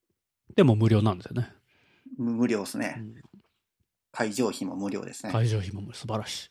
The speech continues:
Speaker 1: い。
Speaker 2: もう大学の先生に感謝をしないと。
Speaker 1: ああ、素晴らしい。
Speaker 2: ちょっと場所が岡山の奥地になっちゃうっていうぐらいで。
Speaker 1: うん、うん、うん。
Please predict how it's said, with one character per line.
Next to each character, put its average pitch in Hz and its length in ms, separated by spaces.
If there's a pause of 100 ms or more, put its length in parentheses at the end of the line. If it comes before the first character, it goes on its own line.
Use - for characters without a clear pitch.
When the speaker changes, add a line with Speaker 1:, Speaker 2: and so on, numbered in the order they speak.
Speaker 1:
い。 - 40
Speaker 2:
も - 120
う - 20 (180)
大 98 200
学 98 140
の 101 80
先 104 180
生 - 80
に 90 100
感 98 160
謝 - 140
を - 20
し - 100
な 131 120
い - 40
と。 - 160
Speaker 1:
あ 113 140
あ、 107 60
素 - 100
晴 113 120
ら - 80
し - 340 (580)
い。 - 40
Speaker 2:
ち - 60
ょ 196 40
っ - 60
と - 120
場 95 140
所 104 180
が 98 300
岡 117 200
山 92 240
の 92 220
奥 - 180
地 - 160
に 104 60
な 104 120
っ - 60
ち - 120
ゃ - 60
う - 140
っ - 60
て - 80
い 104 80
う 104 60
ぐ 85 80
ら 71 80
い - 80
で。 - 200 (260)
Speaker 1:
う 127 40
ん、 - 40
う - 20
ん、 101 320
う 107 40
ん。 104 140